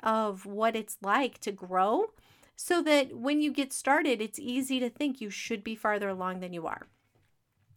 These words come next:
I'm guilty of feeling this way. And mostly because I'm just impatient. I mean, that's the reality. So I'm off my soapbox.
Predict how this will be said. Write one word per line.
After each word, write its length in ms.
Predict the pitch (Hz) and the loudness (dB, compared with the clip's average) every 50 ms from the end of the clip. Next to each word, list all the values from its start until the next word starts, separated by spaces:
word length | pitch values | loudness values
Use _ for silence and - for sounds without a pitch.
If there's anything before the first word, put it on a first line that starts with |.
| - - | -2 2
I'm 120 | 226 277 262 | 4 4 6
guilty 380 | - 254 233 240 - 262 233 | 6 4 2 2 0 -2 -2
of 80 | 220 202 | -2 -2
feeling 360 | 208 - 208 208 208 202 185 | 0 -2 -2 0 0 -2 -4
this 200 | 180 185 - - | -6 -8 -8 -4
way. 240 | 196 180 - - 180 _ - - - - - - - - | -4 -4 -4 -4 -10 _ -18 -20 -20 -20 -20 -20 -12 -2
And 160 | - 247 254 | 2 4 6
mostly 360 | 247 277 294 311 294 - 269 240 | 6 6 6 4 2 0 -2 -2
because 280 | 233 214 - 262 226 | -2 -2 -2 -2 -2
I'm 140 | 226 214 220 | 0 -2 -2
just 220 | 214 202 - - | -2 -4 -4 -4
impatient. 560 | 196 185 - 190 - 185 - - - - - - | -8 -8 -8 -10 -12 -10 -12 -14 -14 -16 -18 -8
I 140 | - - 214 | 0 2 2
mean, 220 | 226 226 214 208 220 | 4 4 2 2 0
that's 240 | 226 226 220 - | 0 -2 -2 -4
the 120 | - 220 208 | -4 -4 -4
reality. 560 | 190 190 185 175 175 170 170 170 165 170 170 | -4 -2 -4 -2 -2 -2 -4 -4 -6 -6 -6
So 160 | 175 - 254 | -2 2 4
I'm 120 | 247 262 285 | 6 10 10
off 160 | 330 339 - | 8 8 8
my 80 | 349 | 2
soapbox. 720 | 339 - - 247 226 - 196 233 240 233 - - - - - | 2 6 6 6 6 8 8 6 6 6 2 -4 -12 -12 -10